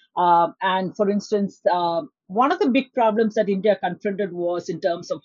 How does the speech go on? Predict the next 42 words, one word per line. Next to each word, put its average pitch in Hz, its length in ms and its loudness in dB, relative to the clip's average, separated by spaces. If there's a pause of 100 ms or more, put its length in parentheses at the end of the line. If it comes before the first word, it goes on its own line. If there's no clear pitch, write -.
(100)
how 214 200 2
do 226 100 -2
you 254 240 0
respond 185 560 -4
to - 60 -20 (100)
Pakistan, 160 680 -4 (460)
uh, 160 400 -2
that 185 240 0
is 180 220 -2
dealing 196 400 0
with, 180 160 -2
for 185 120 2
instance, 180 340 -4
that 170 140 0
is 170 160 -4
supporting 208 640 2 (360)
terrorists 202 340 4
across 165 500 -6 (180)
a-, 160 220 -8
across 165 280 -4
the 160 260 -4
line 165 260 -4
of 156 100 -10
actual 156 260 -8
control, 247 340 0
line 165 320 -2
across 165 280 -4
the 170 100 -6
border. 196 420 4 (420)
Um, 170 260 2
so 190 160 2
cross-border 240 640 2
terrorism, 190 760 -2 (120)
and 185 220 -6
what 233 240 0
is 262 160 2
India's 202 440 2
response? 156 380 -10
What, 196 240 -2 (380)
what 262 240 4
can 277 120 6
India 214 280 6